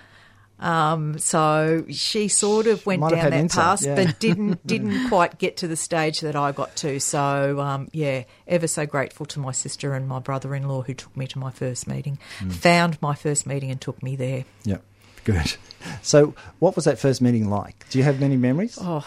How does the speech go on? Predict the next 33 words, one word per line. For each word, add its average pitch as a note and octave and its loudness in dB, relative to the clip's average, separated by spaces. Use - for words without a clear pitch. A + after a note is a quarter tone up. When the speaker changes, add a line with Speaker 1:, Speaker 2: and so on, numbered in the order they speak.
Speaker 1:
I G#3 0
remember F3 0
that D#3 -4
meeting E3+ -2
like D3+ -2
it - -4
was D3 -4
yesterday. C3 -4
Speaker 2:
Yeah. F#2 -8
Speaker 1:
I C#3+ 0
walked E3+ -2
in D#3 0
there D#3 -2
and, C#3+ -2
uh, C3+ 0
saw D#3+ 0
a C#3+ 0
big D#3 -4
group. D#3 -2
It E3+ -4
was - -8
a C#3+ -6
big D3+ -4
group, E3+ -2
um, C#3+ -4
you E3+ -2
know, D#3 0
all F#3 0
ages, B3 0
um, D3 -4
sexes, F#3+ -4
you D#3 0
know, E3 4